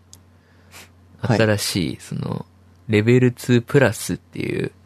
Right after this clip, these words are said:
Speaker 2: 自動運転レベルに対応した、その、チップとソフトウェアのセットなん、パッケージなんですけど、
Speaker 1: はい。
Speaker 2: それを商用向けに発売します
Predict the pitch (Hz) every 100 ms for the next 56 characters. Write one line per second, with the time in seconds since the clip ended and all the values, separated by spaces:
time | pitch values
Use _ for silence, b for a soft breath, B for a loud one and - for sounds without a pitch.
0 | - 92 95 95 95 - 90 90 90 85
1 | 73 - 92 92 92 - 139 135 - _
2 | _ _ _ _ _ _ _ _ _ -
3 | - - 76 - - _ _ - 117 _
4 | 120 113 117 127 - - 101 - 104 95
5 | 82 - 92 - _ - 62 - - -
6 | - 104 - 92 90 73 - - - -
7 | - - _ _ _ _ - 107 - 127
8 | 139 139 - - 131 123 123 120 113 -
9 | 107 104 101 _ _ _ - 107 101 101
10 | 92 - 87 80 -